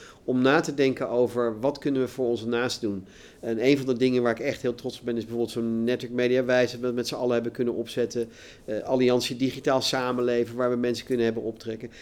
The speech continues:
Natuurlijk mijn kinderen die het volgens mij allemaal hartstikke goed doen. Eh, en, en, en met al hun struggles ook gewoon hun weg weten te vinden. Eh, ik ben trots op mijn demente moedertje dat,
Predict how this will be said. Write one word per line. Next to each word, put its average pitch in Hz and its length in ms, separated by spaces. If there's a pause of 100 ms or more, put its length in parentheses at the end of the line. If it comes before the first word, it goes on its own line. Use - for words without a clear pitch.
(120)
Natuurlijk 165 560
mijn 139 140
kinderen 147 380
die 127 160
het 113 100
volgens 123 220
mij 127 100
allemaal 123 280
hartstikke 120 380
goed 113 240
doen. 117 300 (320)
Eh, 107 720
en, 117 200
en, 117 280
en 123 80
met 110 240
al 131 240
hun 123 180
struggles 117 560
ook 123 200
gewoon 117 280
hun 113 140
weg 120 180
weten 113 300
te 104 100
vinden. 107 400 (400)
Eh, 113 300
ik 123 100
ben 127 140
trots - 280
op 139 100
mijn 131 180
demente 131 380
moedertje 139 440
dat, 120 300